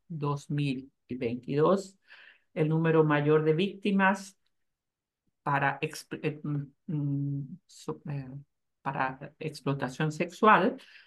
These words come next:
eh, el número mayor son víctimas alemanas, luego son romanas, o sea, de Rumanía, eh, luego búlgaras,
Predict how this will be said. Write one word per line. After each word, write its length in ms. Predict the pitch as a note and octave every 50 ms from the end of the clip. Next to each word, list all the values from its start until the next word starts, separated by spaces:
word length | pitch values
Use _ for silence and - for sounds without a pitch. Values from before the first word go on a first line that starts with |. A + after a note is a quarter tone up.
| _ _ _ _ _ _
eh, 480 | - D#3 D3+ D3+ D3+ D3 D3 C#3+ - - _ _ _ _
el 140 | E3+ E3 D#3+
número 280 | E3 E3 E3 E3 E3
mayor 360 | E3 D#3+ D#3+ D#3 D#3 F3+ F#3+ F#3+
son 420 | F#3+ - - F3+ E3+ E3+ E3 D#3
víctimas 560 | D#3+ E3 D#3+ - - D3 D#3 D3 C#3 C#3 -
alemanas, 840 | C3+ C#3 C#3 C#3 C#3+ D#3 E3 G3 A3+ B3+ C#4 D4+ D#4 - - - - _ -
luego 340 | D#3+ D3+ E3+ F3+ F#3 G3+ G3+
son 400 | G3 - - D#3+ D3+ C#3+ D3+ -
romanas, 1080 | - D#3+ D3 D3+ D3+ E3 F3 F3+ E3+ E3 E3 E3 E3+ F#3 A3 C4+ D4 D4 - - - - -
o 60 | E3
sea, 220 | - - C#3 C#3+
de 160 | C#3+ C#3 -
Rumanía, 760 | D#3+ - C#3+ D#3+ D3+ D#3 F3 F3 E3+ E3 E3 E3 F#3 C4+ - - _ _ _ - - - _ _ _ _ _
eh, 240 | - D3+ D3 D3 C#3+
luego 320 | D3+ E3 E3+ D#3+ F3 F#3 E3+
búlgaras, 800 | E3 G#3 G#3+ G3 F#3 E3+ F3 E3+ E3+ F#3 A#3 A#3+ - - - _